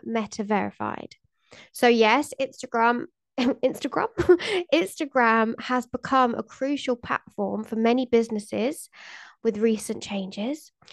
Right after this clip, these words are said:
So this new certification program offers some very interesting opportunities. Um, so let's dive into it. To kick things off,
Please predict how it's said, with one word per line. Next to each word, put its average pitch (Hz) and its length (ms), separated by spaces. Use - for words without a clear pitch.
So 254 120
this 294 300
new 370 420
certification 285 960
program 208 560
offers 240 400
some 214 220
very 240 220
interesting 226 960
opportunities. 233 1120
Um, 208 440
so - 160
let's 240 280
dive 214 280
into 254 340
it. - 1400
To 311 100
kick 359 260
things 339 280
off, 285 360